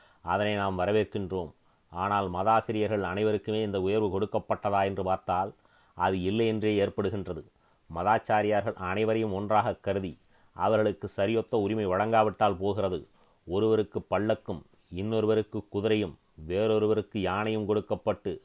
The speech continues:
அவர்களின் உயர்வு சிறப்பிக்கப்பட்டது என்று கொள்வதற்கும் இல்லையே. அல்லது சைவ சமய ஆசிரியரான சம்பந்தருக்கு சிவனருளால்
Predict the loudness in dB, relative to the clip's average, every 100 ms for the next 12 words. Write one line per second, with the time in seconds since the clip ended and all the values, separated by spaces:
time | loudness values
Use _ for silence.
0 | -6 -2 0 0 -2 0 0 0 -2 -2
1 | -2 -2 -4 -4 -4 -4 -4 -2 -2 0
2 | 0 0 -2 0 0 2 0 -2 -8 _
3 | _ _ _ -2 0 0 -2 -8 -14 -4
4 | 0 2 2 0 -2 0 0 0 0 2
5 | 0 -2 -6 -4 -2 0 0 -2 -6 -8
6 | -10 _ _ _ -2 2 4 4 4 2